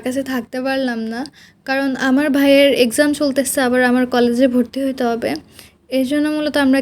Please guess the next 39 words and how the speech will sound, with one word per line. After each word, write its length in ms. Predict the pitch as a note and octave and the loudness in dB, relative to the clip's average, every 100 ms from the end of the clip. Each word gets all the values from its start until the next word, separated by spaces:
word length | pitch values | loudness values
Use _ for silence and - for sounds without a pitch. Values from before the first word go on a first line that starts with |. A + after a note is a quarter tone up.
| C4+ | 2
কেউ 100 | C4 | 0
আজকে 180 | B3+ C#4 | 0 -4
থাকতে 340 | B3+ B3 A3+ B3 | -4 -4 -4 -6
পারি 200 | B3 B3 A#3+ | -2 -2 -4
নাই। 120 | A#3 C#4+ - _ _ _ - | -6 -8 -10 _ _ _ -8
তো 60 | A#3+ A#3 B3+ | -6 -4 -6
এখন 180 | G#3+ D4+ D4 | -6 -6 -2
সবাই 200 | D#4 D#4 | 0 0
মূলত 200 | D#4 D#4 D4+ D4 | -2 -4 -2 0
আমরা 200 | C#4+ C#4+ C#4+ C#4 C#4 | 2 2 2 0 0
চলে 160 | C#4 C4 | 0 2
যাচ্ছি 380 | D4 C#4+ - B3 C4+ D#4+ - | 0 0 -4 -2 -2 -2 -6
স্টেশনের 540 | - C4+ C4 D4+ D4+ B3 | -4 -4 -2 -2 0 0
দিকে। 240 | A#3+ A#3 A#3+ - _ _ _ | -2 -2 -8 -8 _ _ _
আমরা 180 | B3+ D4 E4 | -4 -2 0
সবাই 180 | E4+ F4 E4+ | 2 2 2
প্ল্যান 200 | C4+ C4 C4+ | 0 0 2
করছি 340 | C4+ C#4 - C4+ B3+ | 2 2 0 0 2
যে 60 | B3 | 2
আমরা 140 | B3 B3 | 0 -2
স্টেশন 360 | - C4+ C4+ D4 C#4+ | -2 -2 2 0 0
থেকে 240 | C#4 C#4+ C#4+ C4 B3 | -4 0 0 0 0
ট্রেনে 260 | C4+ C4+ C#4 | 0 2 0
করে 140 | D#4 D#4 A#3+ | 0 0 0
বাসায় 300 | A3+ C4+ B3 | -2 0 2
যাব। 180 | A#3 A#3+ - - _ - D4+ | 2 0 -8 -10 _ -6 -2
আর 100 | D#4 D4 B3+ | -2 -2 -4
এখন 180 | B3+ D#4+ | -2 -2
হচ্ছে 180 | E4+ E4+ F4 | -2 0 0
ফরিদপুর 360 | D#4+ D#4+ - E4+ C4 | 0 -4 -2 -4 -2
ভাঙার 280 | B3+ B3 C4 | 0 2 2
ওইখান 260 | C4+ C4+ C#4+ C4+ | 2 2 2 4
থেকে 280 | C#4+ C4+ A#3+ B3+ D4 B3+ | 2 2 -4 -4 -6 -4
একদম 220 | A#3+ C4+ B3+ | -2 0 0
ঢাকা 240 | B3+ B3 C#4 C#4+ | -2 0 0 4
হয়ে 140 | C#4+ B3+ | 2 2
যে 60 | C#4 | -2
ট্রেনটা 300 | C4+ B3+ B3+ B3 A3 | 0 0 2 2 0
আসবে, 300 | A3 - | -2 -4